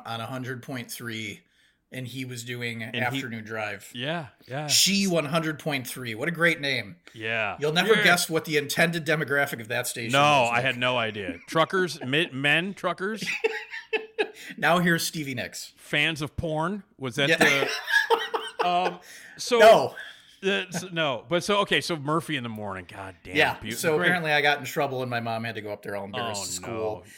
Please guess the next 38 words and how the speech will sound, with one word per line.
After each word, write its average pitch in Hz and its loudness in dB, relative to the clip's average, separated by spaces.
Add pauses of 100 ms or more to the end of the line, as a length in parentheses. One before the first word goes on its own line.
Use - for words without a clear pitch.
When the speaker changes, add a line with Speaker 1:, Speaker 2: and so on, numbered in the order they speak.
(160)
Speaker 1:
and 123 -6
talk 151 4
to 165 -2
Father 143 2
Crosby 127 0
because 117 -8
young 123 -6
Jim 123 -10
was 113 -8
acting 120 -6
Speaker 2:
Oh, - -10
Speaker 1:
the 113 -8
Speaker 2:
no. - -14
Speaker 1:
fool. 107 -6 (220)
Speaker 2:
Yeah. 92 -20 (420)
Speaker 1:
Yeah, 104 -6 (220)
Speaker 2:
Okay. 104 -18 (120)
Speaker 1:
and 110 -12
apparently 110 -10
Speaker 2:
Wow. 101 -14
Speaker 1:
it - -16
was 104 -14
all 107 -8
on 104 -14
Murphy 110 -12
in 104 -12
the 104 -14
Morning 107 -14
routine. 107 -16 (180)
Speaker 2:
Yeah, 110 -10
Speaker 1:
Mm-hmm. - -12
Speaker 2:
man. 98 -14
All 104 -16
right, 98 -18
yeah, 92 -14 (180)
okay, 101 -18 (160)
all 107 -14
right. 92 -18